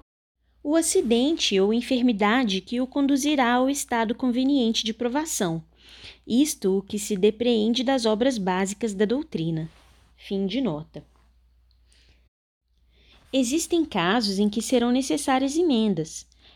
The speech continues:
Estas tanto poderão referir-se à diminuição das provas, retardando para futuro remoto a solução de alguns problemas,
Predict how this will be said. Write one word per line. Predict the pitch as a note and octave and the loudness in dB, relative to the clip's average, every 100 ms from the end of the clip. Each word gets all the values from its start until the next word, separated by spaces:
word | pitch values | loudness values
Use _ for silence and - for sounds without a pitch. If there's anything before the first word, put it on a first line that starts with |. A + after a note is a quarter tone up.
| - | -2
Estas | A3+ B3+ - F3 - - - | 0 0 -2 -6 -6 -12 -4
tanto | B3+ G4+ D#4+ | -2 -2 -2
poderão | C4 A3 G3+ F#3 | -2 2 2 2
referir-se | F3+ G3 G3 E3+ E3 D#3+ - F3 | -2 -2 0 0 -2 -6 -8 -6
à | E3+ | -2
diminuição | E3+ D4+ D4 B3 - - B3 | 0 2 2 2 -2 -4 0
das | B3+ G#3+ - | 0 -2 -4
provas, | - F3 F3 F3+ B3 - - - | -4 -2 -2 -4 -10 -12 -20 -8
retardando | A#3 A3+ B3 A3 A3+ F#4 C4+ | -4 0 0 2 2 4 2
para | - G#3+ | 0 -2
futuro | - G#3+ - C4 | -2 -8 -4 -2
remoto | A#3 G#3+ G3 F#3+ G#3+ - | 0 0 0 0 0 -4
a | |
solução | F3+ G#3 G#3 - A#3+ | -4 -2 0 0 0
de | A#3 | 2
alguns | G#3+ F3+ F#3+ | 0 0 -4
problemas, | - F3 D#3+ D#3+ F3+ C4 - | -4 -4 -2 0 0 -2 -8